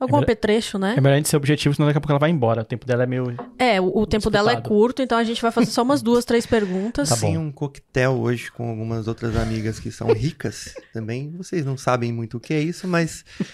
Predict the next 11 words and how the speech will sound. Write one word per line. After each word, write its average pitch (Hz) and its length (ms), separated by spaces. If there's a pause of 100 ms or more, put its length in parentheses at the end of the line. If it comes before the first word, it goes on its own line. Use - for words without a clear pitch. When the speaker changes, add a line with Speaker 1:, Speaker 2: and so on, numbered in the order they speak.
(420)
Speaker 3:
costumamos 156 760
nos 135 160
Speaker 2:
Você 156 60
nem 147 60
quer 160 120
Speaker 3:
encontrar 131 320
Speaker 2:
coquetel. 139 220
Speaker 3:
pra 135 40
tomar 131 320
um 120 260
chá, 131 480